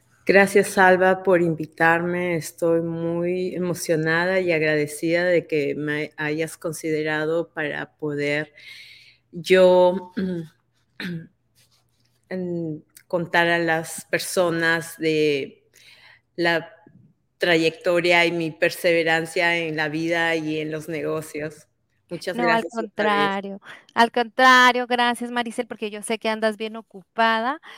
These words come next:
Speaker 2: pero sí siento que, eh, necesitan conocerte porque tu historia es de gran inspiración. A los que se están conectando, si tienen preguntas, aquí las podemos pasar en vivo y si más tarde también preguntan, las vamos a estar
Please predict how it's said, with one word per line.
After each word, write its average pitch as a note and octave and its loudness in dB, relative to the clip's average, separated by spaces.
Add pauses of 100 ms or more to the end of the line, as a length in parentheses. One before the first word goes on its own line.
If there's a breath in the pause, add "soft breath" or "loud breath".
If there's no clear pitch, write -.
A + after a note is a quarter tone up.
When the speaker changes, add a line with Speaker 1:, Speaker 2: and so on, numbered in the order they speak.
(260 loud breath)
Speaker 2:
pero A3 -2
sí A#3 -12
siento A#3+ -6
que, G#3 -2
eh, G#3+ -4
necesitan A3 -6
conocerte G#3 -8
porque G3 -10
tu - -18
historia G#3 -6
es G#3 -8
de G#3 -2
gran G3 -4
inspiración. G#3+ -4
A A#3 -4
los G#3 -6
que G3+ -6
se G3 -8
están G3 -6
conectando, G#3 -4
si A3 -10
tienen G3+ -8
preguntas, G3 -4 (320 loud breath)
aquí A3+ 0
las B3 4
podemos A3+ -6
pasar G#3+ 2
en G#3 -6
vivo C4 -2
y A3 -4
si A3+ -8
más A3+ -2
tarde C4+ 4
también A#3+ 0
preguntan, A#3+ -4
las G#3 -4
vamos G3 -8
a G3+ -6
estar F#3+ -4